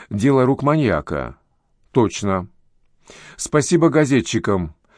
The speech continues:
преподнесшим этот материал на блюдечке. Павел вздохнул. «А у нас по-прежнему ни одной зацепки. Был единственный подозреваемый» и тому удалось скрыться.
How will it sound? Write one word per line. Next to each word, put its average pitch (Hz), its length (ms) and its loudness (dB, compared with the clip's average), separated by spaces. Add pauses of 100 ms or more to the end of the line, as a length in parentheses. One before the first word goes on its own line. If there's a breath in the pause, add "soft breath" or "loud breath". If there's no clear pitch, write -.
(120)
преподнесшим 120 840 0
этот 113 220 -2
материал 107 460 0
на 113 140 0
блюдечке. 85 680 -4 (800)
Павел 110 300 2
вздохнул. 92 760 -4 (1300 loud breath)
«А - 140 0
у 131 80 4
нас 175 200 0
по-прежнему 127 580 0
ни 117 100 2
одной 110 300 0
зацепки. 90 680 -4 (1000 loud breath)
Был 160 260 4
единственный 147 800 0
подозреваемый» 92 1160 0 (400)
и 123 100 2
тому 127 320 0
удалось 113 380 0
скрыться. 85 680 -6